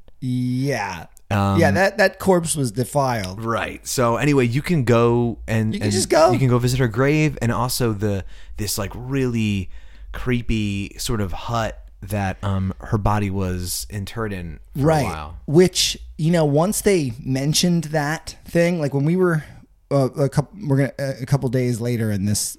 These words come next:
Speaker 1: we're gonna s-, we're gonna go to another graveyard, and I noticed a similar kind of thing. And
Speaker 2: Oh,
Speaker 1: I'm,
Speaker 2: yeah.
Speaker 1: and I'm thinking, like, "Oh, all graveyards probably have one of these old in-, internment kind of areas," which is, I guess, is where they, they do the what are they, like,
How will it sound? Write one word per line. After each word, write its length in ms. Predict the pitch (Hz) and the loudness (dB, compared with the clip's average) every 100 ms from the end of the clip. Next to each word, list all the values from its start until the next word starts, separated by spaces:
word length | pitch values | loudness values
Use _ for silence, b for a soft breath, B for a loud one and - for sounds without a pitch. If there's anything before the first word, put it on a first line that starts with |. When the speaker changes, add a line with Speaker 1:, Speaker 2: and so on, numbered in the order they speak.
| - | 0
Speaker 1:
we're 100 | 131 | 2
gonna 120 | 123 | 2
s-, 220 | 113 - - _ - | 0 -2 -12 _ -14
we're 120 | 110 117 | -4 -2
gonna 140 | 107 | 0
go 100 | 110 | 0
to 60 | 104 | 0
another 260 | 104 104 | 0 -2
graveyard, 440 | 95 98 95 92 87 | -2 -4 -2 -4 -4
and 260 | 127 127 123 - | -2 0 -2 0
I 180 | 147 147 | 2 4
noticed 580 | 147 151 175 147 120 127 | 4 6 4 4 0 -4
a 100 | 135 | -4
similar 680 | - 135 139 139 139 135 - - - | -2 -2 0 0 -2 -4 -8 -18 -8
kind 260 | 147 135 | -4 -2
of 220 | 127 107 - | -2 -4 -8
thing. 300 | - 135 165 160 | -4 -2 0 2
And 60 | |
Speaker 2:
Oh, 80 | 147 | 2
Speaker 1:
I'm, 60 | 147 | 2
Speaker 2:
yeah. 240 | 147 107 87 | 0 -4 -6
Speaker 1:
and 140 | - 170 | 0 2
I'm 120 | 165 | 2
thinking, 340 | - 220 190 | 2 2 4
like, 220 | 151 127 - - | 2 -2 -4 2
"Oh, 380 | 226 185 113 - | 4 4 2 0
all 260 | 131 151 160 | 4 6 4
graveyards 640 | 131 147 170 147 131 123 | 0 0 2 2 2 0
probably 320 | - 143 131 107 | 0 0 2 2
have 300 | 143 151 131 | 2 2 2
one 140 | 123 | 2
of 120 | 113 | 0
these 200 | 113 113 | 0 0
old 300 | 117 113 107 | 2 0 0
in-, 200 | 101 104 - - | 0 -2 -4 -6
internment 920 | 110 104 - 123 123 113 101 - - | -2 0 2 2 4 4 0 -4 -6
kind 240 | 127 110 101 | -2 0 -2
of 200 | 95 - - | -4 -10 -4
areas," 360 | 117 113 101 | 0 0 -2
which 140 | 104 110 | -4 -4
is, 60 | |
I 60 | 117 | -2
guess, 200 | 120 117 | -2 -4
is 140 | 107 | -4
where 160 | 113 110 | -2 -2
they, 300 | 104 95 95 _ _ _ _ _ - | -2 -4 -6 _ _ _ _ _ -10
they 100 | 87 | -6
do 200 | 87 113 | 0 0
the 220 | 95 87 - - _ - | 0 -4 -10 -20 _ -2
what 100 | 123 | 0
are 20 | |
they, 80 | 73 | 0
like, 160 | 71 | -4